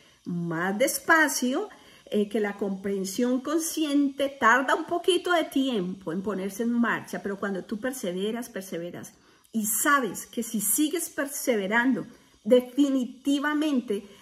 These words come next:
lo vas a hacer un automatismo, avanzando paso a paso. Cuando lo logramos, este yo habitudinal, este hábito se vuelve extremadamente resistente y tenaz.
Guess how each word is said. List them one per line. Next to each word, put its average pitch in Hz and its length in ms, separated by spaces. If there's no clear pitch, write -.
lo 226 220
vas 226 220
a 277 40
hacer 269 220
un 269 160
automatismo, 233 1400
avanzando 254 920
paso 269 480
a 285 120
paso. 330 400
Cuando 208 680
lo 214 160
logramos, 214 680
este 269 580
yo 277 180
habitudinal, 233 640
este - 280
hábito 247 280
se 247 120
vuelve 202 520
extremadamente 330 1300
resistente 233 920
y 320 240
tenaz. - 580